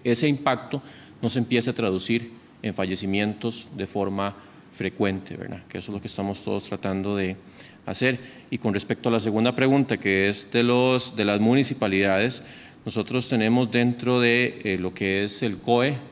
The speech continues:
eh, ¿verdad? El Centro Operativo, eh, de, que está coordinando de, de, de la Comisión Nacional de Emergencias,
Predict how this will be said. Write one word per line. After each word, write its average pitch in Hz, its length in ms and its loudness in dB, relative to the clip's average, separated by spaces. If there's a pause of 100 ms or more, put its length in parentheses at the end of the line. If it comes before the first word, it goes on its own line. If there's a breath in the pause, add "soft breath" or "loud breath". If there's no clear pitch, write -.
(100)
eh, - 180 -12
¿verdad? 101 260 -6
El 98 80 -8
Centro 107 340 -6
Operativo, 98 600 -2 (560 loud breath)
eh, 92 360 -8 (180)
de, 95 380 -4
que - 100 -6
está 107 240 -2
coordinando 110 560 2
de, 90 100 0
de, 92 280 -6
de 90 100 -4
la 92 60 -4
Comisión 98 340 -4
Nacional 113 280 0
de 120 40 4
Emergencias, 123 600 0